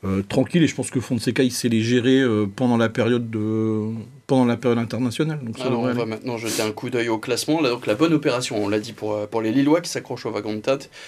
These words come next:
Speaker 2: de tête des, des Dogs, septième de Ligue un ce lundi avec treize points. De son côté, Lens se fait dépasser par Lorient et occupe la quatrième place ce lundi avec dix-huit points. Un peu de repos donc ce week-end avec la trêve internationale. Et la semaine suivante,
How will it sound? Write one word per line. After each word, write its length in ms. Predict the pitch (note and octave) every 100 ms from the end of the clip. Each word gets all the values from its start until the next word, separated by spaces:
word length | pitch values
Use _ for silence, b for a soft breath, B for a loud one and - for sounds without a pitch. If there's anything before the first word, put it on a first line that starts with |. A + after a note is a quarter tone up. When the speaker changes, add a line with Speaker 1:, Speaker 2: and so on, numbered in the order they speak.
| B B -
Speaker 2:
de 80 | G#2
tête 400 | A#2 C3 - G#2+
des, 140 | A2
des 420 | A2 A2 G#2 A#2
Dogs, 180 | A#2 G#2+
septième 460 | - F3 D#3+ E3 C#3
de 80 |
Ligue 220 | C#3 C3 C#3
un 80 |
ce 160 | C#3 C3
lundi 260 | A#2+ A#2+ A#2
avec 160 | G#2
treize 260 | - D3 C#3+
points. 220 | - E3
De 60 | D#3
son 140 | B2+
côté, 240 | A#2+ D3
Lens 200 | C#3+ D3+
se 80 | -
fait 120 | - G#2+
dépasser 360 | G#2 A2 -
par 160 | - G2
Lorient 380 | G#2 A#2+ C3 C#3+ B B -
et 60 |
occupe 300 | A#2+ - D#3+
la 100 | C#3+
quatrième 480 | C#3+ C3+ - A#2 G#2+
place 440 | G#2 G#2+ G2+ - -
ce 240 | - -
lundi 260 | A2+ G#2 G2
avec 160 | F#2+ F#2+
dix-huit 320 | D3+ C#3+ C#3
points. 300 | E3 E3+ G3 B B -
Un 100 | -
peu 100 | G2+
de 60 |
repos 240 | B2 C3 E3+
donc 180 | C#3 C3
ce 80 |
week-end 300 | A2 C3 E3
avec 180 | C3+ A#2+
la 120 | A#2
trêve 220 | G#2+ C#3 B2+
internationale. 760 | A2 A2 A2 - A2 C3 D#3+ D#3+ B B
Et 40 |
la 80 | -
semaine 260 | - E3 E3+
suivante, 540 | - D#3 C3 A2 -